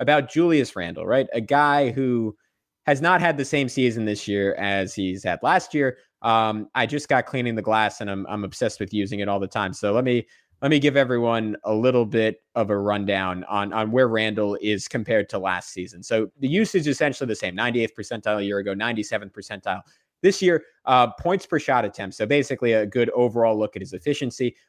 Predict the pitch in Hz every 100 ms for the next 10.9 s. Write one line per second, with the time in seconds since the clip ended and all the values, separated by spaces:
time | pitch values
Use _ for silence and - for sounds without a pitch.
0 | _ 170 175 - 165 160 - 131 139 127
1 | 135 120 120 110 113 117 - 120 107 110
2 | - - 156 143 - 135 - 120 123 113
3 | 113 104 113 - 110 104 - 143 - 120
4 | 127 117 110 - 104 - 147 131 117 135
5 | 147 135 123 - 113 98 107 95 104 139
6 | 135 127 - _ _ 139 170 160 - 143
7 | 135 123 123 131 123 120 110 107 107 -
8 | _ _ _ - 160 160 147 123 123 117
9 | 131 107 - _ _ 120 117 123 123 214
10 | 214 185 185 185 175 151 - 117 -